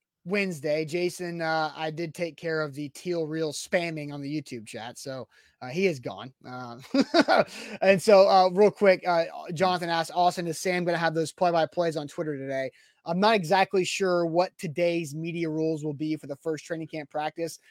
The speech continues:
but I do know we will have tons of content, um, out there for Titans training camp practice. I'll be out there later this morning as well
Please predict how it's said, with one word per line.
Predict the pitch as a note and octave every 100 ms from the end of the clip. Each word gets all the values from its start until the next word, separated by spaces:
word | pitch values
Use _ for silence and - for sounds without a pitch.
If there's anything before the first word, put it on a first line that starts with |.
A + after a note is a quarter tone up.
| _ F3
but |
I | F3+
do | D#3+ G3
know | F3+ E3+
we | F3
will | E3+
have | D3+ C#3+
tons | - F3+ E3
of | -
content, | D#3+ D#3+ - C#3+ C#3 _ _ -
um, | E3 D#3+ D3 C#3 -
out | E3+ E3
there | E3+ D#3
for | -
Titans | - E3 D#3+ D#3
training | E3 D#3+
camp | D#3+ D3
practice. | D#3 D3+ D3
I'll | D#3
be | D#3+
out | D#3
there | D#3+ D3+
later | D3
this | C#3+ -
morning | D3 D3
as | C#3
well | C#3 D3 D3+